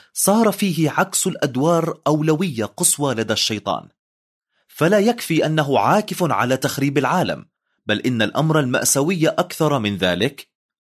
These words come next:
هو أنه عاكف على تخريب الكنيسة.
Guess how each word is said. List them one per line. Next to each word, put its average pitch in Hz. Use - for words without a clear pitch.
هو 110
أنه 143
عاكف 165
على 123
تخريب 120
الكنيسة. 117